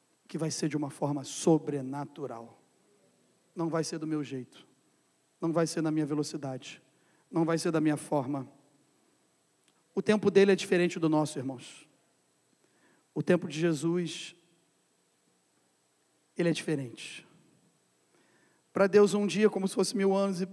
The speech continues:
e um mil anos como se fosse um dia. Então,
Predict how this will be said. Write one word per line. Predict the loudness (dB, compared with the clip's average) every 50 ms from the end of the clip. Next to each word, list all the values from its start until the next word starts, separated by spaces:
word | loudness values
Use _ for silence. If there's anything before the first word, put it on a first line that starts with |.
| -10 -12 -4
e | -2 0
um | 0
mil | 0 0 0 0 2 2
anos | 2 0 -2
como | -2 -4 -4
se | 0
fosse | 0 0 0 0 0
um | -2 -2
dia. | -2 -4 -4 -4 -6 -10 -12 -20 _ _ _ _ _ _ _ _ _ _ _ _ _ _ _ _ _ _
Então, | -18 -10 -8 -6 -6